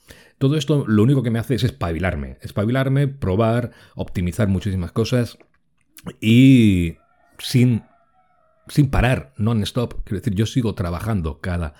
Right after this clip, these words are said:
cada día. Y esto simplemente me ha hecho estar más despierto, no relajado, y que va bien siempre salirse de la zona de confort, pues para eso, para seguir avanzando, te hace una persona mucho más productivo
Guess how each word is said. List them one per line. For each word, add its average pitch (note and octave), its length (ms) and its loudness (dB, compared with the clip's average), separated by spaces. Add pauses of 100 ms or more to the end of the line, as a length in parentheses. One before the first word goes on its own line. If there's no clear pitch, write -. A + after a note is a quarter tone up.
(260)
cada F2+ 240 -2
día. D2+ 320 -8 (320)
Y F#2 160 2
esto A2+ 380 -4 (360)
simplemente F2+ 560 -4
me F2 340 -2
ha E2 60 -2
hecho E2 140 -8
estar F2+ 260 -8
más E2+ 440 -4
despierto, A#2 600 -4
no G2 160 0
relajado, A#2 760 -4 (340)
y A2+ 340 2
que F#2+ 120 -4
va D#2 200 -2
bien G2 160 0
siempre F#2+ 240 -2
salirse F2+ 300 -2
de F2 100 -2
la E2+ 80 -4
zona E2+ 220 -6
de D#2+ 80 -6
confort, E2 380 -8
pues G#2+ 120 -6
para D2 200 -10
eso, - 200 -18
para D#2+ 180 -12
seguir F#2 300 -4 (420)
avanzando, D#2 760 -6
te - 100 -10
hace F2 140 -10
una E2+ 80 -6
persona E2 300 -8
mucho F#2+ 260 -6
más D#2+ 180 -8
productivo B2+ 640 -4